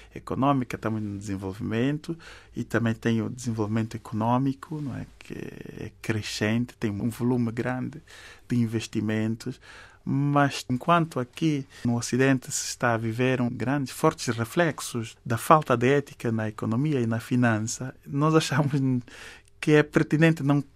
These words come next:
cometer os mesmos erros. Então é preciso fazer, criar inputs para refletir sobre este âmbito, justamente para não, não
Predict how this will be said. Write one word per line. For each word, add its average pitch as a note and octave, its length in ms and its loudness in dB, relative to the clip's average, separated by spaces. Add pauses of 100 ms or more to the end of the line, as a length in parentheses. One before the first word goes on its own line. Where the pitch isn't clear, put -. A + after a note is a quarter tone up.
cometer C3+ 440 4
os A2+ 120 0
mesmos B2 400 4
erros. A2+ 420 4
Então A#2 340 0
é C3 80 0
preciso D#3+ 400 -2
fazer, B2+ 520 -2 (320)
criar C3 400 2
inputs D#3+ 540 -2
para A2+ 560 -2 (260)
refletir B2 520 -2
sobre B2 280 -6
este A2+ 240 -6
âmbito, D#3+ 460 -2
justamente C3+ 480 -6
para A#2+ 180 -6
não, B2 140 -2 (540)
não C3 520 2